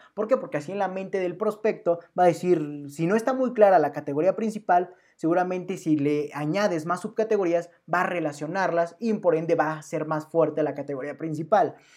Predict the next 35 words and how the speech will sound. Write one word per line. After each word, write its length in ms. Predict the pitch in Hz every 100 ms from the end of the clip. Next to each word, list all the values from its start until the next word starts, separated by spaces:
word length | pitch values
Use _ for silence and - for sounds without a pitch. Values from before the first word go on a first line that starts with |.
| - -
No 100 | -
sé 60 | 190
si 40 |
me 100 | 185
hayas 180 | 180 175
entendido, 460 | 165 165 190 196 160
pero 380 | 147 143 143 - _ _ _ _
te 80 | 156
recomiendo 500 | 156 165 214 247 247
que 80 |
inclusive 540 | 180 156 147 175 214 208
logres 360 | 196 190 196
generar 420 | - 151 147 151 156
bastantes 760 | 151 135 - 160 160 165 156
subcategorías 1000 | - 220 220 160 147 139 139 143 139 143 _
para 220 | 160 156
así 500 | 151 - 160 - 196
reforzar 720 | 190 190 190 147 143 160 170 175
más 400 | 175 165 160 -
a 140 | 165 170
la 260 | 170 -
principal. 880 | 170 165 156 170 160 - 175 175 156 - _
Eso 400 | 254 277 254 175
va 100 | 180
a 40 |
ser 240 | 170 165 165
lo 100 | 160
esencial, 480 | 151 131 123 143
obviamente. 520 | 139 131 123 120 - _ _ _ _ _ -
Y 560 | 170 175 170 175 - _ _ _ - - 156
¿Por 180 | - 185
qué 100 | 220
te 120 | 214
digo 260 | 185 180 165
que 500 | 151 147 156 170